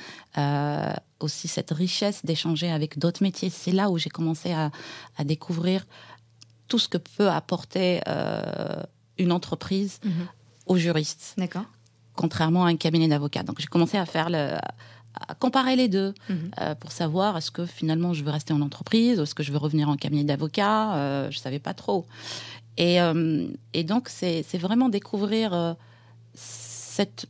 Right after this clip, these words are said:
Speaker 1: hum, des facettes multiples de l'exercice du métier de juriste. Euh, ce n'est pas uniquement l'expertise juridique
Speaker 2: Mhm.
Speaker 1: et qu'il fallait, euh,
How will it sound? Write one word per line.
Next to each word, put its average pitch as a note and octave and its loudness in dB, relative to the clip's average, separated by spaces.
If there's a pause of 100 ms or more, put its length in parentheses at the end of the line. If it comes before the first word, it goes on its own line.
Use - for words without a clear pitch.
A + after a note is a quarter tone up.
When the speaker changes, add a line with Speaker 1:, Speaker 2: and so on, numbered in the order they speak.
Speaker 1:
hum, A#1 -4
des D#3+ 0
facettes A3+ 0
multiples A#3+ 0 (560)
de E3+ 0
l'exercice A#3+ 0
du F#3 0
métier A3+ 2
de G3 0
juriste. F3 -4 (480)
Euh, - -2
ce A2+ -6
n'est C#3+ 0
pas A3+ 4 (460)
uniquement G3 2
l'expertise F#3+ 0
juridique F#3 0
Speaker 2:
Mhm. G3 2 (300)
Speaker 1:
et D3+ 2
qu'il - -14
fallait, G#3 2
euh, C#3 -2